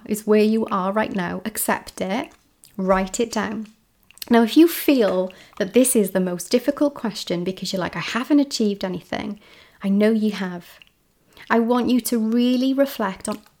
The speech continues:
any milestone, no matter how small, no matter how big.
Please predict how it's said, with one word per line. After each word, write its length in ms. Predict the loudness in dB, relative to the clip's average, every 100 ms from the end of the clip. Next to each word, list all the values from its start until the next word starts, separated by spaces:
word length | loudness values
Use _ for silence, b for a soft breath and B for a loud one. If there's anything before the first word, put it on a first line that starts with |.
| _ -4
any 560 | 0 4 6 8 6
milestone, 880 | 4 2 -4 -8 -10 -6 -6 -6 -10 -18 _ _ _ _ _ _ _ _ 0
no 180 | 2 4
matter 220 | 4 0
how 480 | -4 -6 -4 -2 -2
small, 540 | 0 2 2 0 -2
no 80 | 0
matter 200 | 0 0
how 400 | -4 -4 -2 0
big. 360 | 0 -2 -4